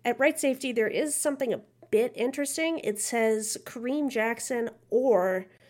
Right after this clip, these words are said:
Caden Stearns. Like, there's a big, bold or. So there isn't really a solid decision on who is the official starter, and the decision kind of might be situational based on who we're playing or who's on the field. So,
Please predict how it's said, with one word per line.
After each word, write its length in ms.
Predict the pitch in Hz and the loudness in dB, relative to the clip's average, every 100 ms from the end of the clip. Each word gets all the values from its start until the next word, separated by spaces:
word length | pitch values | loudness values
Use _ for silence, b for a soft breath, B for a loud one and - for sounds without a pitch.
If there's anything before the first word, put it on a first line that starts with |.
| b b | b b
Caden 340 | - 233 196 196 | -4 -2 0 -2
Stearns. 380 | - 208 185 208 | -2 -2 -2 -4
Like, 140 | 202 | 0
there's 200 | 226 220 | 0 2
a 60 | 208 | 0
big, 380 | 220 220 226 202 | 2 2 2 0
bold 340 | 214 208 214 - | 2 2 -2 -6
or. 480 | 185 185 202 254 285 - B B B B | -6 -2 0 0 -2 -6 B B B B
So 480 | - - 220 214 208 | -4 2 4 6 4
there 160 | 208 | 4
isn't 180 | 233 247 | 2 2
really 480 | 240 226 220 220 - 202 | 2 4 4 4 0 -2
a 100 | 196 | -2
solid 400 | - 220 220 208 | -2 0 -2 -4
decision 480 | 208 214 208 214 | -4 -2 0 -2
on 140 | 190 202 | -2 -2
who 120 | 208 | -4
is 120 | 196 | -4
the 80 | 185 | -6
official 400 | 180 185 196 220 | -8 -10 -8 -6
starter, 580 | - 262 247 262 269 - | -4 -2 0 0 0 0
and 360 | 214 208 202 202 | 0 0 0 -2
the 80 | 202 | -6
decision 460 | 208 226 208 202 | -6 -4 -2 -2
kind 320 | 196 - 240 | -4 -6 -2
of 60 | 247 | 0
might 180 | 226 220 | 0 -2
be 120 | 220 | -4
situational 760 | 220 220 - 208 190 196 196 202 | -6 -8 -6 -4 -4 -4 -6 -4
based 280 | 190 196 208 | -4 -4 -4
on 240 | 190 196 B B B B | -4 -6 B B B B
who 120 | 294 | 0
we're 140 | 269 240 | 2 2
playing 420 | 233 226 220 220 | 2 4 6 4
or 80 | 214 | 4
who's 240 | 226 214 | 0 0
on 160 | 208 202 | 0 -2
the 80 | |
field. 480 | 202 196 196 190 202 | -2 -2 -2 -2 -4
So, 460 | - 208 185 180 | -4 -4 -4 -6